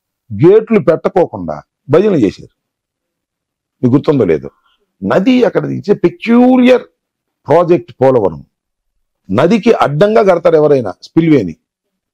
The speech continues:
ఇక్కడ అలా కుదరలేదు. నది నుంచి డైవర్ట్ చేసి కట్టాల-, కట్టాల్సి వచ్చింది. ఎందుకంటే నదికి అడ్డంగా కట్టేంత సత్తు లేదు, కింద ఇసుక పొరలు ఉన్నాయి కాబట్టి నదిని ఇలా డైవర్ట్ చేసి కట్టారు. ఇలా డైవర్ట్ చేసి కట్టేటప్పుడు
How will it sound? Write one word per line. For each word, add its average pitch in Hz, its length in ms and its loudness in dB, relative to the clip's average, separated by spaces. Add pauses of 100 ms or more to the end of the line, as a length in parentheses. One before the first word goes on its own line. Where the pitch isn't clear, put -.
(320)
ఇక్కడ 139 140 2
అలా 120 120 2
కుదరలేదు. 151 560 -2 (640)
నది 175 220 2
నుంచి 233 220 2
డైవర్ట్ 214 520 2
చేసి 240 160 0
కట్టాల-, 139 420 -2 (100)
కట్టాల్సి 131 300 -2
వచ్చింది. 117 240 -6
ఎందుకంటే 190 340 -2 (280)
నదికి 170 260 0
అడ్డంగా 165 420 0
కట్టేంత 139 680 -2
సత్తు - 480 -2
లేదు, 139 240 2
కింద 175 260 -4 (460)
ఇసుక 160 240 0
పొరలు 196 340 0
ఉన్నాయి 131 280 -6 (720)
కాబట్టి 185 260 2
నదిని 185 260 2
ఇలా 208 140 4
డైవర్ట్ 202 420 2
చేసి 220 120 0
కట్టారు. 107 380 -2 (1040)
ఇలా 175 120 4
డైవర్ట్ 214 440 2
చేసి 214 180 2
కట్టేటప్పుడు 185 760 -2